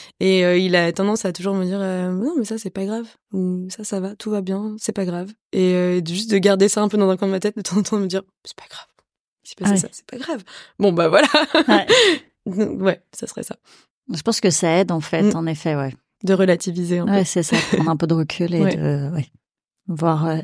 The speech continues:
Speaker 2: l'image plus grande, je sais plus comment on dit ça, en... il y a une expression.
Speaker 1: Dézoomer.
Speaker 2: C'est, dézoomer.
Speaker 1: <laughs> Je sais pas.
Speaker 2: Ouais. Dézoomer, parce que c'est très facile de
Speaker 1: Oui,
Speaker 2: surzoomer.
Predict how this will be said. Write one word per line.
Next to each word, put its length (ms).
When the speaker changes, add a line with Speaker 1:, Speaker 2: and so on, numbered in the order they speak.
Speaker 2:
l'image 320
plus 120
grande, 280
je 60
sais 40
plus 80
comment 220
on 20
dit 160
ça, 200
en... 260
il 80
y 40
a 40
une 160
expression. 460
Speaker 1:
Dézoomer. 480
Speaker 2:
C'est, 260
dézoomer. 380
Speaker 1:
<laughs> 40
Je 60
sais 180
pas. 220
Speaker 2:
Ouais. 560
Dézoomer, 560
parce 140
que 60
c'est 100
très 180
facile 380
de 240
Speaker 1:
Oui, 60
Speaker 2:
surzoomer. 400